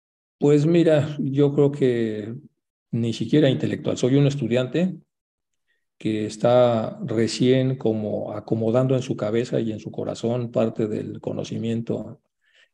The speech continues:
y luego me pasaré un poco a la forma como este conocimiento se ha utilizado, es decir, a la parte más de sabiduría, y luego a cómo, eh, generar que la voluntad se,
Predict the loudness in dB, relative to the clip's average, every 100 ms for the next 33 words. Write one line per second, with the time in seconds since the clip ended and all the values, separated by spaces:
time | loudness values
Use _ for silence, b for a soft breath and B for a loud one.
0 | _ -2 -2 2 4 4 2 0 0 0
1 | 2 2 -2 0 -2 -2 -2 0 0 -4
2 | -6 -8 -6 -6 -6 -8 -6 -4 -4 -2
3 | 0 0 -4 -2 -2 0 -2 -2 -2 -2
4 | -2 -4 -4 -4 -6 -4 -4 -6 -6 -6
5 | -6 -4 -4 -4 -10 -20 _ b b b
6 | _ 2 4 6 6 6 4 2 -2 0
7 | 0 0 0 -2 -4 -8 -8 -8 -8 -6
8 | -2 0 -2 -2 -2 -2 -4 -8 -8 -4
9 | -2 -2 -6 -10 -10 -12 -14